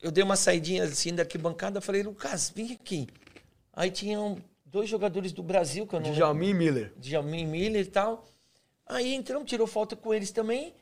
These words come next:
Speaker 1: Aí daqui a pouco entramos mais pra dentro assim, pá. Aí tá lá o, o argentino aquecendo.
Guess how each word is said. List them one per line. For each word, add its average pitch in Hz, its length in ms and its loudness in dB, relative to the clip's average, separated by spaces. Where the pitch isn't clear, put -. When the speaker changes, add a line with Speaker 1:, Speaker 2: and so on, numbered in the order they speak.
Speaker 1:
Aí 302 80 -2
daqui 381 180 -4
a 370 40 -2
pouco - 300 -2
entramos 330 400 -4
mais 320 120 -4
pra 330 120 0
dentro 311 180 -4
assim, 349 280 -2
pá. - 340 -8
Aí 269 120 -2
tá - 160 2
lá 254 240 2
o, 185 420 2
o 190 40 0
argentino 214 460 -2
aquecendo. 202 640 -2